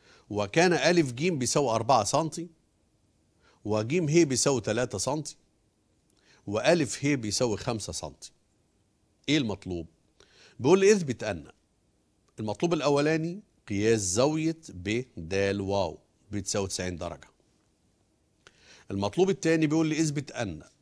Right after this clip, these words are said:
محيط المثلث ب د واو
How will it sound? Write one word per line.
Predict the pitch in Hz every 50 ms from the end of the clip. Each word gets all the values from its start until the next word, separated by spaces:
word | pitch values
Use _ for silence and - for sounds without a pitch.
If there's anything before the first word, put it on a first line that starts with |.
| _ 110
محيط | 110 113 107 - - 175 202 208 - -
المثلث | 156 135 120 107 - - 92 82 71 73 73 - - - - _ _ _ _ -
ب | 101 123 127 110 101 82
د | 87 104 104 101 90
واو | 87 90 104 117 127 156 185 233